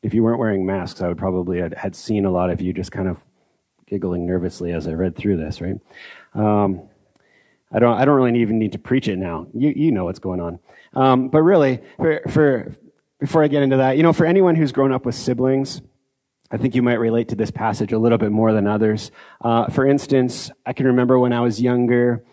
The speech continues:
I'd sometimes complain to my mom if one of my sisters got a, got a bigger piece of dessert than me, right? Like last weekend at Thanksgiving dinner. But, um,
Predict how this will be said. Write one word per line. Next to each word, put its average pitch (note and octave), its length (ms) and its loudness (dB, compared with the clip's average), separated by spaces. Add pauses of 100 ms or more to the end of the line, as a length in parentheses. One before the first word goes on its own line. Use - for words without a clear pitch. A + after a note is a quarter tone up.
(200)
I'd A#2+ 120 -2
sometimes B2+ 340 0
complain B2 420 -2
to C3 100 0
my A2+ 160 2
mom A#2 440 2
if - 120 -4
one A#2 140 0
of A2+ 40 0
my A2 120 -2
sisters A#2 580 -2
got A2+ 160 0
a, G#2+ 220 0
got A2+ 180 -2
a G#2 60 0
bigger A2+ 240 -4
piece A#2+ 260 -4
of A2+ 100 -4
dessert A#2 400 0
than A#2+ 200 0
me, A#2+ 280 0 (760)
right? C3 320 0 (520)
Like G#2 260 -6
last G2+ 260 -6
weekend G#2 280 -6
at - 120 -8
Thanksgiving G2+ 480 -10
dinner. - 260 -10 (480)
But, F#3 260 2
um, E3+ 440 4